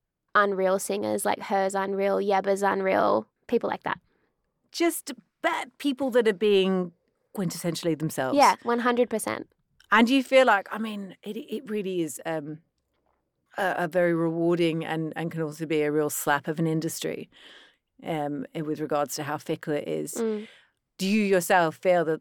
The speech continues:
Speaker 2: the longevity comes from really sticking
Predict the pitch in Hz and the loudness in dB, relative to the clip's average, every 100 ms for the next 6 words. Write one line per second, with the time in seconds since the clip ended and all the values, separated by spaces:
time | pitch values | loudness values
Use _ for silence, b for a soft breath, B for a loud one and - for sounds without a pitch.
0 | _ 170 160 156 165 170 165 170 - 160 | _ -4 -2 -2 -2 0 0 -2 -4 -4
1 | 139 151 - _ _ _ _ - 156 156 | -4 -8 -16 _ _ _ _ -4 -2 -2
2 | 147 - 147 147 151 160 151 143 - 165 | -6 -6 -6 -4 -2 -2 -2 -6 -8 -6
3 | 143 151 135 151 | -6 -6 -8 -8